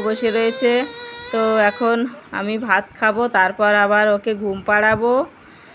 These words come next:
ওকে ঘুম পাড়িয়ে রান্না করতে যাব। তো এই যে দেখো আমি রান্নাঘরে চলেও এসেছি,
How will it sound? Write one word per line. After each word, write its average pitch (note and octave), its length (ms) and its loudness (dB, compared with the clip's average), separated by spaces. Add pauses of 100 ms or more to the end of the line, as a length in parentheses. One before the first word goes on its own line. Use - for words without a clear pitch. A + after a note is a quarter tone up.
(400)
ওকে A3 200 -6
ঘুম G#3+ 240 -4
পাড়িয়ে A3+ 400 2
রান্না G#3 360 2
করতে G3+ 400 -6
যাব। E3+ 240 -2 (520)
তো A3 160 -8
এই A3 80 0
যে A3 120 2
দেখো A3+ 300 -2
আমি A#3+ 260 2
রান্নাঘরে A3+ 600 2
চলেও A3 440 0
এসেছি, B3+ 420 0